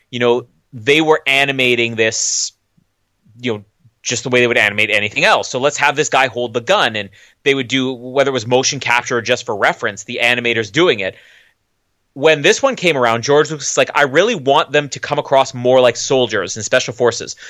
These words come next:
So they got a real formy na-, former Navy seal to come in to, whether they did it as motion capture or just videotaped him for reference.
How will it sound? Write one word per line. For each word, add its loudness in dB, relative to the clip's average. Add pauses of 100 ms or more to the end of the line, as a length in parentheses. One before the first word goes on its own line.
(120)
So 2
they 4
got 2
a -8
real 2
formy 0
na-, -4
former 0
Navy -2
seal -6 (380)
to -6
come 0
in 0 (480)
to, 0 (400)
whether 2
they 0
did -2
it -2
as 0
motion 0
capture -2
or 2
just -2 (100)
videotaped 0
him -8
for -4
reference. 0